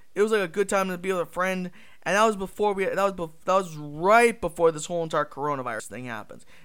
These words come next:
It was, like, weeks before that. But yeah, so, um, so that's,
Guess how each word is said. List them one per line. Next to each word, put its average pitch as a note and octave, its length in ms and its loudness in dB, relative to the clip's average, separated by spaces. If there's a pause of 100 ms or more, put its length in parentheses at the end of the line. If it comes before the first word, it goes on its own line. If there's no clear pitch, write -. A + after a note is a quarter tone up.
It - 80 -4
was, G3 100 2
like, F3 160 0 (260)
weeks A3 220 -8
before C#3+ 360 -6
that. G#2 240 -10
But F3 120 -10
yeah, F#3 240 0 (300)
so, G3+ 680 0
um, E3 800 2 (1600)
so G3+ 420 0 (360)
that's, - 720 -2